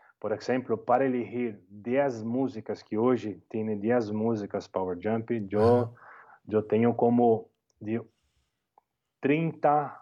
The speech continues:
Speaker 1: a cinquenta dias pensando, escutando, eh, vendo todos os direitos autorais, como, como, como cambiar a música para que a pessoa se sinta mais motivada, porque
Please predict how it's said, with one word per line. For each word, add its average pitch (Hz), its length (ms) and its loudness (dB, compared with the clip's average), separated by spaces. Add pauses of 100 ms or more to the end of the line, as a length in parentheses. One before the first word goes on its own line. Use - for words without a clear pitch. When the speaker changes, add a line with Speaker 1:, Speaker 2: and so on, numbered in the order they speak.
Speaker 1:
a 113 120 -6
cinquenta 123 580 -4
dias 107 1040 -4 (580)
pensando, 123 600 2
escutando, 113 1080 0 (520)
eh, 98 680 -2
vendo 110 240 4
todos 113 320 2
os 101 100 0
direitos 104 400 -2
autorais, 110 1040 2 (800)
como, 123 400 2
como, 120 520 2
como 120 260 0
cambiar 110 540 -2
a 104 80 -2
música 123 520 -4
para 113 240 -2
que 113 140 -8
a 107 160 -2
pessoa 113 460 -4
se - 160 -8
sinta 107 340 -6
mais 107 220 0
motivada, 110 1000 0 (800)
porque 117 840 2